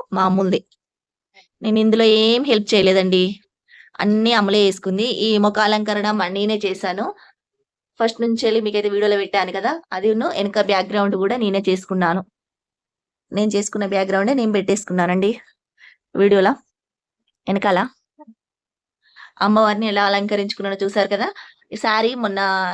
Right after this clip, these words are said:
నా దగ్గరదే ఇలా రెడీ చేసింది అమ్ములైతే. మంచి అమ్మవారికి జడ కూడా వేసిందండోయ్. రీల్స్ కూడా చాలా అంటే చాలా బాగా పెట్టేసింది.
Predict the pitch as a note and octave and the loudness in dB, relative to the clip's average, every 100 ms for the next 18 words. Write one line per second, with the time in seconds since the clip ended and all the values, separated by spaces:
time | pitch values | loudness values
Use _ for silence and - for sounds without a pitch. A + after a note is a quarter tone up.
0 | F3 F#3+ F#3+ G3 G3 G3 G3 A#3 G#4 _ | -4 0 0 0 -2 -4 -2 -6 -8 _
1 | _ _ _ _ - G#3 G3+ G3+ G#3+ G#3+ | _ _ _ _ -4 0 2 0 0 -4
2 | G#3 G3+ F3+ F#3+ F#3+ F3 - - G3+ F#3+ | -4 -2 -2 0 -2 -2 -6 -10 -12 -8
3 | G#3 F3+ F#3 G3 G#3+ F#3+ F#3+ G3 F#3+ G3 | -6 -4 -4 -4 -4 -2 0 0 0 -2
4 | F#3+ G3 G3 G3 G3 F#3+ F3+ - _ - | -2 -4 -4 -2 0 -2 -6 -18 _ -20
5 | _ G3+ A3 A3 A3+ A3+ A3+ F3+ F3+ G#3+ | _ -4 -4 -2 -4 -2 -2 0 0 0
6 | G#3+ B3 G#3 F3+ G#3 G3+ F#3+ G3 F#3 G3 | -2 -4 -2 -2 0 -2 -2 -4 -8 -8
7 | F#3+ F#3+ | -6 -6